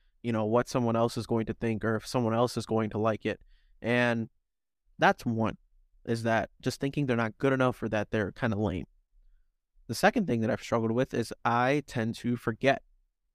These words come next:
my ideas because I don't write them down when they come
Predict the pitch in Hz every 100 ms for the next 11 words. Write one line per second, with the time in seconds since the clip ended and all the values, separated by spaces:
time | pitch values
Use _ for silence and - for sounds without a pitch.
0 | _ _ _ - 110 107 107 110 127 -
1 | - - _ - - - _ _ - 120
2 | 123 110 104 107 101 107 139 151 190 143
3 | 110 117 _ _ 113 110 113 - - 117
4 | 113 120